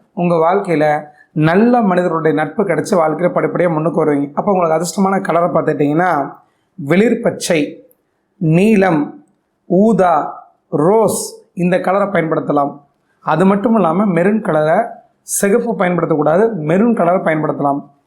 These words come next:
எந்த கலர் ஆகாது அப்படின்னா, கருப்பு கலர், சாம்பல் கலர், இந்த ரெண்டு கலரும் பயன்படுத்தக்கூடாது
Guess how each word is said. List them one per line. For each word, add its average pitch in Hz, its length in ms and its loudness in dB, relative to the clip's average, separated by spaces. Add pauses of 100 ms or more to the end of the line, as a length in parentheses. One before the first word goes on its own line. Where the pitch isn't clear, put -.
எந்த 220 420 2
கலர் 185 220 2
ஆகாது 160 400 2
அப்படின்னா, 151 480 0 (340)
கருப்பு 220 420 0
கலர், - 440 -2 (340)
சாம்பல் 208 720 0
கலர், 160 380 -2 (280)
இந்த 165 160 -2
ரெண்டு 190 280 2
கலரும் 190 380 0
பயன்படுத்தக்கூடாது 156 760 -2